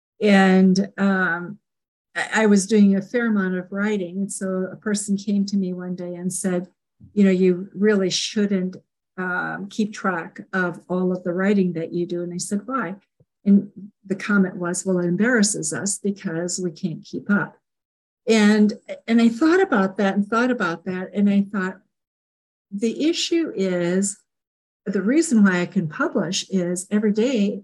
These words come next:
I walk down the street or walk down the hall, I talk to somebody and I go, "Oh, wow, that's interesting. Why is it that way?" That's the only question, right? It's the why. Why is it that way? And so you go, "Well,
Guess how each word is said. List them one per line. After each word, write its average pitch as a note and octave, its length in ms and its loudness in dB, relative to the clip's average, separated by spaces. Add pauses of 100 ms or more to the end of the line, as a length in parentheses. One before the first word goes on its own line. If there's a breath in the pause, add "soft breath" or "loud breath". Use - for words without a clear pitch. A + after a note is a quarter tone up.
(140)
I F#3 80 -4
walk G3+ 300 -2
down F#3 200 -2
the F#3 60 -4
street B3+ 400 -4
or D3+ 100 -4
walk F3 280 -8
down E3 160 -6
the F#3+ 80 -6
hall, B3+ 460 0 (440 loud breath)
I F#3 60 -2
talk B3 360 -2
to B3 80 -2
somebody G#3 400 4
and F#3+ 120 4
I F#3 80 0
go, F#3 300 -4
"Oh, C4 160 -4
wow, C#4 260 0
that's C4+ 440 -8
interesting. G3+ 600 -2
Why A3+ 160 -2
is B3 240 0
it B3 160 -4
that D#4 240 -8
way?" D3 260 -8 (280)
That's - 200 -4
the G#3 240 4
only G3+ 480 10
question, F#3 580 -4
right? F3+ 240 -6 (540)
It's G3 180 -4
the G3+ 140 0
why. E3 360 -4 (520)
Why E3+ 200 -2
is C#4 200 2
it - 160 -2
that C#3+ 240 -8
way? D3+ 180 -8 (600)
And G#3 160 6
so G#3+ 100 2
you G#3+ 140 6
go, G3+ 200 4
"Well, A3 300 2